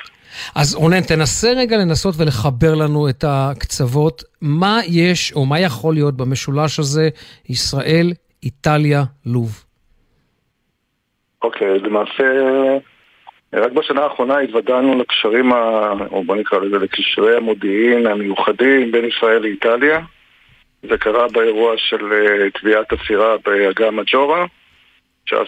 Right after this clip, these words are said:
Speaker 2: פתאום הופתענו לגלות בספינה אחת, אה, סוכני מוסד וסוכנים איטלקיים, ולא כל כך הבנו את ההקשרים, אה, מה היה האירוע, מה היו הנושאים שעליו,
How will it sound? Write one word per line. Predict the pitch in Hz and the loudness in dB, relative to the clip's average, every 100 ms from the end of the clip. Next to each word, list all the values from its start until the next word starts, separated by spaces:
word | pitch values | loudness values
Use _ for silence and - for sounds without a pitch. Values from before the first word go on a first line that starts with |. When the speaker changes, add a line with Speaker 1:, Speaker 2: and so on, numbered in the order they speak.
| - | -6
Speaker 2:
פתאום | 117 120 | -4 0
הופתענו | 117 - - 113 123 120 | 0 0 -2 -2 0 0
לגלות | 110 110 117 - | 2 2 2 -2
בספינה | - - 110 110 | -6 -6 -2 0
אחת, | 113 - 113 110 - | 0 0 0 -2 0
אה, | 110 104 98 | 2 2 0
סוכני | - - 110 | -2 0 0
מוסד | 104 - 139 147 139 107 | 0 0 0 2 0 -4
וסוכנים | 107 - - 110 113 | -10 -12 -14 -10 -10
איטלקיים, | 110 113 107 127 143 160 147 135 123 | -6 -6 -4 0 4 4 4 2 2
ולא | 120 | 2
כל | 127 147 | 0 -2
כך | 131 | -2
הבנו | 123 123 123 | -2 0 0
את | 117 | 0
ההקשרים, | 104 - 117 123 160 131 104 - - - - - _ _ | 0 0 2 4 2 2 -4 -12 -20 -20 -20 -20 _ _
אה, | - 107 | -4 -2
מה | 107 135 139 | 2 2 2
היה | 127 | 2
האירוע, | 120 110 113 156 139 113 | 0 -2 0 2 0 -2
מה | 113 127 123 | -2 0 2
היו | 123 123 | 2 2
הנושאים | 120 117 - 127 | 0 -4 -6 -4
שעליו, | - 117 117 117 | 0 0 2 0